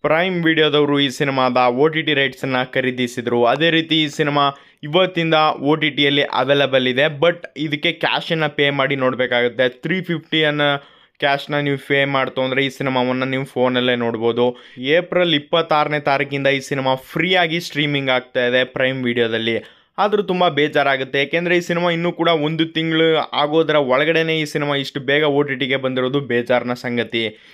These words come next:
ಇತ್ತೀಚೆಗಂತೂ ಯಾವ ಸಿನಿಮಾನೂ ಕೂಡ ಒಂದು ತಿಂಗಳಲ್ಲ, ಒಂದೂವರೆ ತಿಂಗಳು ಕೂಡ ಯಾವ ಸಿನಿಮಾನೂ ಓಡ್ತಾ ಇಲ್ಲ, ಏಕೆಂದರೆ ಈ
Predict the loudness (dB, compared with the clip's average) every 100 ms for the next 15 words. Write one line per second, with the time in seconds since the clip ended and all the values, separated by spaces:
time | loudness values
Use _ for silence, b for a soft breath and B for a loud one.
0 | B -14 -10 -6 -6 -4 -4 -2 0 2
1 | 2 0 -2 -2 0 -2 -2 -2 2 2
2 | 0 B B _ -4 -2 -2 -2 2 2
3 | 2 2 0 0 0 0 -4 -2 -2 0
4 | 0 2 0 0 -4 -2 -2 0 0 0
5 | 0 -2 0 0 0 -2 -4 0 0 2
6 | 0